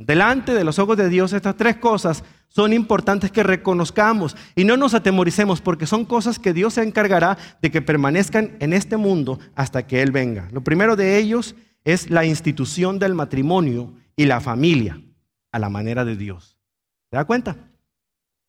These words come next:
Cuando Dios creó al hombre y a la mujer a su imagen y semejanza, Él les dio almas eternas y tuvo la intención de que sus cuerpos así lo hicieran. El pecado entró y todo lo corrompió. Entonces el hombre y la mujer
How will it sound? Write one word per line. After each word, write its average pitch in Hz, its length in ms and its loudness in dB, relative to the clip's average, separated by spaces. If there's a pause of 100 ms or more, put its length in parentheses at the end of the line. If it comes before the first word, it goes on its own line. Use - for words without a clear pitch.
(500)
Cuando 190 220 2
Dios 240 180 4
creó 247 140 4
al 208 80 4
hombre 247 340 4
y 226 60 4
a 180 60 4
la 170 80 2
mujer 170 360 2
a 226 60 2
su 202 100 0
imagen 190 320 2
y 196 60 2
semejanza, 175 500 0
Él 202 60 4
les 185 100 4
dio 190 240 2
almas 220 420 2
eternas 151 540 -2
y 135 80 -6
tuvo 180 240 0
la 185 100 4
intención 160 440 -2
de 175 100 -4
que 147 100 -6
sus 131 120 -6
cuerpos 143 340 -4
así 123 180 -8
lo 143 80 -4
hicieran. 151 360 -2
El 180 140 0
pecado 190 420 0
entró 196 580 -4 (400)
y 139 100 -4
todo 196 260 -2
lo 185 140 -2
corrompió. 156 720 -4 (100)
Entonces 151 460 -6
el 131 220 -4 (180)
hombre 175 320 0
y 165 40 0
la 156 80 0
mujer 147 360 -2